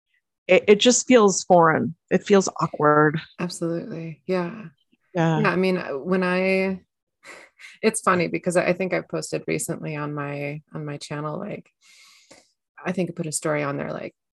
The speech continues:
Speaker 2: people have been contacting me and saying, "Thank you so much for saying these things, for sharing yourself, for being authentic, for just talking about who you are and your struggles."
Speaker 1: Yeah.
Speaker 2: And it, it, it has been,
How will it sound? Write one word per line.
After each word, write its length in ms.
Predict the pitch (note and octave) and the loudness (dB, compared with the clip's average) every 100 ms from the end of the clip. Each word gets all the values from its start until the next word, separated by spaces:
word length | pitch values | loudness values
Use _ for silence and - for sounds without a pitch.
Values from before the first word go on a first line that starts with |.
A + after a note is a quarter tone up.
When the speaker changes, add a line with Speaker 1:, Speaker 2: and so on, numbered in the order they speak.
| _ - | _ -4
Speaker 2:
people 280 | G3+ G3 | -4 -2
have 200 | F3+ E3 | 0 0
been 480 | - D#3+ D#3+ D3+ D#3+ - _ | 0 -2 -2 -4 -8 -12 _
contacting 500 | - C#4+ B3+ G3+ F#3+ | -2 0 0 0 0
me 100 | F3 | 0
and 140 | E3 E3 | -2 -2
saying, 320 | F3 D#3+ D#3 | -2 -2 -4
"Thank 220 | F3+ F3 | -6 -2
you 80 | F#3 | -2
so 140 | F3 | -2
much 180 | E3+ E3 | -4 -6
for 100 | E3 | -6
saying 300 | - E3 D#3+ | -4 -4 -2
these 220 | D#3+ E3 | -4 -6
things, 360 | - D#3 D#3 D#3 | -6 -6 -6 -8
for 120 | - | -8
sharing 420 | E3 E3 D#3 D3+ D3+ | -6 -2 -2 -2 -6
yourself, 480 | D#3 - D3 D#3+ | -6 -4 -4 -6
for 100 | - | -10
being 280 | D#3+ D#3 D3+ | -6 -6 -4
authentic, 720 | D3 D3+ D#3 D3 - D3+ D3+ | -6 -8 -8 -8 -6 -6 -6
for 120 | - F3+ | -6 -6
just 180 | F3+ - | -6 -6
talking 380 | D#3+ - D#3 D3 | -8 -6 -8 -4
about 320 | - - - _ _ _ | -4 -6 -10 _ _ _
who 100 | C#4+ | -4
you 220 | B3+ F3+ D3+ | -2 0 0
are 160 | D3+ | -2
and 80 | D#3+ | -2
your 100 | F3 | -6
struggles." 640 | F3 D#3+ D#3 D3+ D#3+ E3 - - - - - | -6 -4 -4 -2 -2 -4 -10 -18 -20 -20 -2
Speaker 1:
Yeah. 400 | A#3+ F4 E4 F3 E3+ _ A3 | 0 2 -2 -4 -8 _ 2
Speaker 2:
And 160 | A3 | 4
it, 100 | G#3 | 4
it, 220 | G#3 - - | 4 2 2
it 160 | G#3 | 4
has 160 | G3 F#3 | 4 2
been, 600 | G3+ G3+ G3 G3 F#3+ | -2 0 0 -2 -4